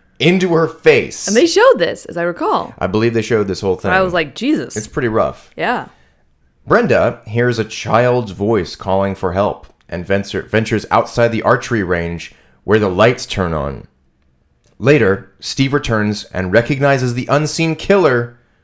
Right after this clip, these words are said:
Speaker 1: who stabs him.
Speaker 2: By the way, so Brenda gets killed out there, right?
Speaker 1: Right, right
Speaker 2: Okay,
Speaker 1: in the
Speaker 2: they
Speaker 1: archery
Speaker 2: just don't
Speaker 1: range. I
Speaker 2: show
Speaker 1: don't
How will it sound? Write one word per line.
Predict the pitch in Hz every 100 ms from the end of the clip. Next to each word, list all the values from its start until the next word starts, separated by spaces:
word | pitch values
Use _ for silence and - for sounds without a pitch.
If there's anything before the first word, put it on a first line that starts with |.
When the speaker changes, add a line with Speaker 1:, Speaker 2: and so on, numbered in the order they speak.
| _ _
Speaker 1:
who | 123 123
stabs | - - 113 117 104 -
him. | 76 67 60 _ _ _ -
Speaker 2:
By | 277
the | 294
way, | 247
so | 247
Brenda | 196 311 427
gets | 220 190 - - - _ _ -
killed | - 392 233 - - -
out | 156 156
there, | 147
right? | 156 208
Speaker 1:
Right, | 208 90 78
right | 82 208
Speaker 2:
Okay, | 165
Speaker 1:
in |
the |
Speaker 2:
they | 165
Speaker 1:
archery | - 180
Speaker 2:
just | 175
don't | 185
Speaker 1:
range. | 160 - -
I | -
Speaker 2:
show |
Speaker 1:
don't | 156